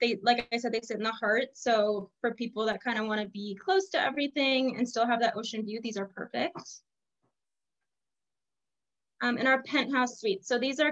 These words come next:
great. The owner, um, Mister Wendell, actually originally built these for himself.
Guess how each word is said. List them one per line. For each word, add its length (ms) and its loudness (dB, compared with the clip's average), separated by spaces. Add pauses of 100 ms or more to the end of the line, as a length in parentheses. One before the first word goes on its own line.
great. 320 2 (320)
The 160 4
owner, 460 6
um, 320 2
Mister 240 0
Wendell, 240 6
actually 420 4
originally 460 2
built 260 4
these 300 0
for 100 0
himself. 680 4